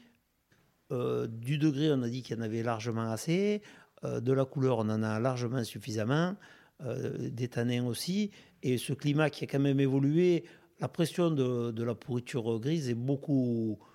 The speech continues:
plus faible que ce qu'elle pouvait l'être, euh, dans les années quatre-vingts, par exemple. Toute la décennie quatre-vingts, il y avait quand même des attaques de pourriture qui, qui, qui existaient. Euh, donc, ces cépages-là,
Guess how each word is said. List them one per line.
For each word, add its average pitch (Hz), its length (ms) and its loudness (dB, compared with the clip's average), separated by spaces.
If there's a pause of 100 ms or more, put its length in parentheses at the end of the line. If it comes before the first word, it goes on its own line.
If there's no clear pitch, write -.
(280)
plus 110 120 -6
faible 143 400 0
que 123 140 -6
ce - 100 -14
qu'elle 113 220 -4
pouvait 113 300 -2
l'être, 143 320 0
euh, 117 440 -2
dans 113 140 -4
les 113 160 -4
années 113 160 -4
quatre-vingts, 180 440 -2
par 127 140 -2
exemple. 117 440 -2
Toute - 240 -14
la 117 180 0
décennie 113 400 -4
quatre-vingts, 131 360 -2
il 202 100 0
y 139 40 2
avait 113 140 -2
quand 117 140 -2
même 120 220 0
des 110 260 -4
attaques 110 280 -8
de 110 100 -6
pourriture 110 580 -6
qui, 110 340 -8 (420)
qui, 107 220 -2
qui - 160 -8
existaient. 147 540 -2 (640)
Euh, 110 560 0 (1080)
donc, 156 440 2 (880)
ces - 200 0
cépages-là, 151 880 2